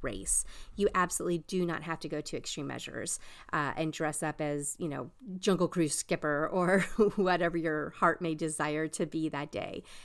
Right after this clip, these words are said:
However, however, that is one of the fun things that make a Run Disney experience unique, is going ahead and expressing your Disney side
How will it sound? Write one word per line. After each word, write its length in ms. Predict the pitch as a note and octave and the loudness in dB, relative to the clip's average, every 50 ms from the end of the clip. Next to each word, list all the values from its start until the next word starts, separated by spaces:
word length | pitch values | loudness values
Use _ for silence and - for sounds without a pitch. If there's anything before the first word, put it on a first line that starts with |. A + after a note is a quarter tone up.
| - - - - - | -18 -20 -20 -20 -20
However, 760 | - - - D#3 E3 G#3+ E4 E4 G#3 D#3+ C#3 C#3 E3 F3+ A#3 - - - _ - | -12 -6 -2 0 0 2 2 2 2 2 2 2 0 -2 -4 -8 -16 -20 _ -12
however, 560 | - G#3+ G3+ - C4+ C4+ B3+ G#3+ F3 E3 D#3+ E3 - | -2 0 0 2 2 2 2 2 0 0 0 -2 -2
that 220 | F#3 F3 E3+ F#3 | 0 2 2 2
is 180 | G#3 A3 G#3+ - | 2 0 -2 -2
one 160 | F3+ F3+ F3+ | 0 0 0
of 80 | F3+ E3+ | 0 0
the 100 | F3 E3+ | -2 -4
fun 460 | - - - - F#3 F3+ F3+ F#3 F#3 | -6 -8 -6 -2 -2 0 0 0 0
things 500 | F3+ E3+ D#3+ D#3+ E3 E3 E3 E3 D#3 - | 0 0 0 0 0 0 -2 -2 -2 -2
that 160 | E3 D3+ - | -4 -4 -4
make 320 | F3 E3 D#3+ D#3 - - - - - - - - - - - - - | -2 -2 -2 -2 -4 -8 -18 -18 -18 -18 -18 -20 -20 -20 -16 -4 0
a 60 | A#3 A3+ | 0 4
Run 220 | C4+ C4+ C#4 C4+ | 4 6 4 6
Disney 320 | B3+ B3 A#3 A3 A3+ A3 | 4 4 2 2 2 0
experience 580 | G#3 - - - - F#3+ F#3+ F#3+ F#3+ F#3 F#3 - | 0 0 -4 -2 0 0 0 2 0 -2 -2 -2
unique, 540 | F3 D#3+ D#3+ F3 F3 F#3 A#3+ - - - - - - - - - - - | -4 -4 -2 0 -2 -2 -2 -6 -10 -20 -18 -18 -18 -18 -20 -12 0 0
is 160 | G3+ F3+ - | 2 2 2
going 260 | - G3 F#3+ F#3+ G3 | 2 2 2 4 2
ahead 360 | F#3+ F#3 F3+ F3 E3 E3 E3 | 0 0 0 0 0 0 0
and 100 | E3+ E3 | 0 -2
expressing 580 | E3 D#3+ - - - - E3 D#3 - - F3+ E3+ | -2 -2 -4 -4 -2 -2 -2 0 0 -2 0 0
your 260 | E3+ E3+ E3+ E3+ E3 | 0 2 2 2 0
Disney 460 | E3 - - F3+ F3 F3 F#3+ F3+ E3+ | -2 -2 -2 -2 0 2 0 0 2
side 720 | F3+ - - - D#3+ D#3 D3 C#3+ D3 D#3 E3 G3+ A3 B3 | 2 0 0 0 0 -2 -2 -2 -2 0 0 0 0 0